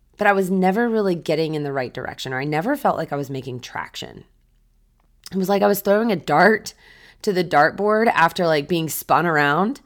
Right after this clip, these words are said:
and, like, being blindfolded the whole time and just, like, throwing the dart. Who knows where it's gonna land, right? I had no idea where I was. I had no idea where I'd been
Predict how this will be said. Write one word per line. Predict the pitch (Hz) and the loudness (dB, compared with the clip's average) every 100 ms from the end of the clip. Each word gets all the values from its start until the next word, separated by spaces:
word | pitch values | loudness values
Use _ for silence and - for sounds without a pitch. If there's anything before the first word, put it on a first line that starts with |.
| _ - - _ _ | _ -20 -20 _ _
and, | 180 170 160 | -2 0 0
like, | 147 | -2
being | 165 175 | 0 0
blindfolded | 151 135 139 127 123 | 2 2 0 -2 -4
the | 127 | -4
whole | 127 | -6
time | 113 104 104 - | -6 -6 -6 -2
and | 185 | -2
just, | 175 175 | 0 -2
like, | 175 151 | -2 -4
throwing | - 170 165 208 | -2 2 2 2
the | 214 | -2
dart. | 160 117 98 - _ _ _ _ _ _ _ _ _ _ _ _ _ _ _ _ _ _ | -2 -2 -4 -8 _ _ _ _ _ _ _ _ _ _ _ _ _ _ _ _ _ _
Who | 214 | 0
knows | 214 190 190 | 4 4 4
where | 180 | 0
it's | 160 | -2
gonna | - 151 | -2 -4
land, | 143 185 139 | 0 0 2
right? | 156 | 2
I | |
had | 180 190 | 2 2
no | 180 180 196 | 2 4 4
idea | 226 185 170 | 2 2 0
where | 156 147 | 0 -2
I | |
was. | 127 147 180 190 185 | 0 4 6 6 4
I | - | -2
had | 156 160 | -8 -4
no | 185 | -2
idea | 190 190 160 | 0 0 0
where | 151 | 0
I'd | 127 123 | -2 -6
been | - 151 156 165 | -4 -2 -2 -2